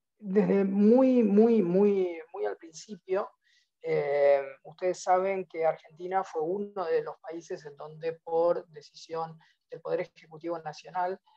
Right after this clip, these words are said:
los procedimientos administrativos que se realizan ante entes administrativos, y nosotros somos un ente autárquico con independencia funcional, no dejamos de ser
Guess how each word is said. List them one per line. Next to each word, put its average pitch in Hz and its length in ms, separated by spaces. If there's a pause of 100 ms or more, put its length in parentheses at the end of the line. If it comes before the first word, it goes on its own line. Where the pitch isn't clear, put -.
(160)
los 170 540
procedimientos 180 880
administrativos 160 1300
que - 120
se - 160
realizan 156 480
ante 139 340
entes 160 380
administrativos, 175 760
y 147 80
nosotros 151 400
somos 151 360
un 147 100
ente 151 360
autárquico 156 720
con - 140
independencia 160 540
funcional, 175 640
no 151 100
dejamos 151 380
de - 80
ser 160 420